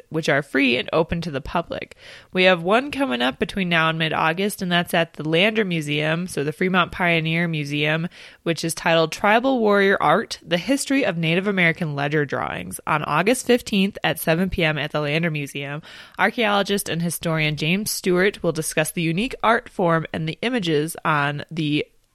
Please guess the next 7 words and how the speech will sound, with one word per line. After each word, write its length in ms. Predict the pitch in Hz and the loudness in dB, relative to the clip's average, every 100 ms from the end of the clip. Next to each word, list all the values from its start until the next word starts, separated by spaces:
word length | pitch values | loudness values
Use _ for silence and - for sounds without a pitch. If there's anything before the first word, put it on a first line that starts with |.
| _ | _
Native 340 | 156 180 190 175 | -2 2 2 2
American 400 | 175 165 160 156 | 2 2 0 0
ledgers 640 | 160 156 151 151 156 - | 2 2 2 0 -6 -12
displayed 580 | - 160 - 160 151 151 | -8 -8 -2 0 2 0
in 200 | 156 147 | -2 -4
the 100 | 147 | -6
museum. 680 | 135 - 143 147 90 185 | -8 -10 -10 -8 -10 -12